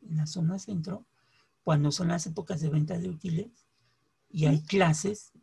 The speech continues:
Speaker 1: normales, eh, de los chavitos,
Speaker 2: Uy, qué relajo.
Speaker 1: pues están con sus promociones en el, en el sonido local, ¿no?
Speaker 2: Ahí sí, por si los niños, no sé, les faltan plumones, y, "Ay, mamá, ¿qué crees? Escuché en la mañana,
Speaker 1: Que
Speaker 2: mientras
Speaker 1: están
Speaker 2: estaba
Speaker 1: en
Speaker 2: en el recreo".
Speaker 1: oferta, ¿no?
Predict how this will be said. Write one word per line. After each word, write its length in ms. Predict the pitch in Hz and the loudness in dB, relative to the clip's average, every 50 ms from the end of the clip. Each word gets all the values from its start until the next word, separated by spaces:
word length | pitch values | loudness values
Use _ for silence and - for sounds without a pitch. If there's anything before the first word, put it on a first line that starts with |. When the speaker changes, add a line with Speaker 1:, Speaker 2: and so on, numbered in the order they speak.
| - 175 170 160 156 - _ _ _ 294 - | -12 -10 -10 -10 -12 -14 _ _ _ -10 -6
Speaker 1:
normales, 840 | 165 151 156 151 147 147 160 180 170 151 156 180 233 - _ _ _ _ - | -2 0 0 0 2 2 2 2 2 2 2 0 -2 -6 _ _ _ _ -14
eh, 80 | 185 185 | -12 -12
de 320 | 196 202 196 190 175 170 | -12 -12 -12 -10 -8 -8
los 120 | 165 170 160 | -8 -8 -8
chavitos, 480 | - 220 214 214 175 156 202 196 220 - | -8 -8 -6 -6 -8 -6 -8 -8 -8 -8
Speaker 2:
Uy, 100 | 262 269 - | -10 -12 -12
qué 120 | _ 254 - | _ -20 -18
relajo. 340 | - 233 220 214 214 226 | -14 -12 -12 -12 -8 -6
Speaker 1:
pues 140 | 214 170 156 185 | -6 -4 -4 -4
están 240 | 160 - - 160 | -2 0 0 2
con 140 | 147 170 160 | 2 2 0
sus 160 | - 180 156 | 0 -2 -4
promociones 960 | - - - 175 165 170 180 - - - 185 170 156 147 160 190 196 - - | -4 -2 0 2 2 2 2 0 -4 -4 -2 0 2 2 0 -2 -2 -8 -16
en 200 | - - 156 151 _ | -14 -14 -14 -14 _
el, 300 | 180 160 160 160 180 285 - | -4 -2 -2 -2 -4 -6 -6
en 180 | 185 156 151 147 | -4 -2 0 0
el 120 | 147 147 151 | -2 -4 -6
sonido 440 | - 170 165 143 147 147 147 156 | -4 -2 -2 0 0 2 2 2
local, 420 | 151 151 151 - - 208 214 185 160 | 0 0 -2 -4 -6 -10 -8 -8 -10
¿no? 120 | 185 269 - - - _ _ _ _ _ _ _ _ _ _ _ _ _ - - _ _ | -10 -12 -16 -20 -20 _ _ _ _ _ _ _ _ _ _ _ _ _ -20 -20 _ _
Speaker 2:
Ahí 280 | 240 220 220 226 233 | -2 0 0 0 -2
sí, 160 | 226 - 233 220 | -4 -8 -12 -10
por 220 | - 226 220 214 | -6 -6 -6 -6
si 180 | 214 - 220 202 | -6 -8 -6 -4
los 160 | 208 220 233 | -2 0 0
niños, 280 | 233 240 240 240 240 | 0 0 0 -2 -2
no 140 | 240 233 233 | -2 -2 -2
sé, 140 | 226 233 220 | -2 -2 -2
les 160 | 220 220 214 - | -2 -2 -4 -6
faltan 260 | 214 214 233 233 220 | -8 -8 -8 -8 -8
plumones, 440 | - 202 190 196 208 220 233 - _ _ _ | -8 -10 -8 -8 -8 -8 -10 -12 _ _ _
y, 60 | 208 | -12
"Ay, 140 | - - 285 | -4 0 0
mamá, 220 | 277 269 269 285 | 2 2 2 0
¿qué 140 | 285 - 302 | -2 -4 -10
crees? 280 | - - 302 320 - - | -8 -6 -4 -4 -6 -6
Escuché 420 | - - - _ 226 - - 294 | -12 -20 -18 _ -16 -8 -4 -4
en 60 | 311 | -2
la 160 | 403 494 494 415 | -2 -2 -2 0
mañana, 480 | 269 220 214 220 220 214 214 214 262 | 0 0 0 0 -2 -2 -4 -6 -8
Speaker 1:
Que 60 | - _ - | -10 _ -6
Speaker 2:
mientras 260 | 233 226 - - - | -6 -2 0 0 0
Speaker 1:
están 180 | 214 - 165 160 | 2 2 2 4
Speaker 2:
estaba 80 | 156 | 6
Speaker 1:
en 60 | 151 156 | 6 6
Speaker 2:
en 60 | 156 | 4
el 60 | 151 | 4
recreo". 400 | 202 196 160 143 - - 202 208 | 2 2 2 2 2 2 0 0
Speaker 1:
oferta, 80 | 151 147 | 0 0
¿no? 180 | 135 135 151 | 0 -2 -2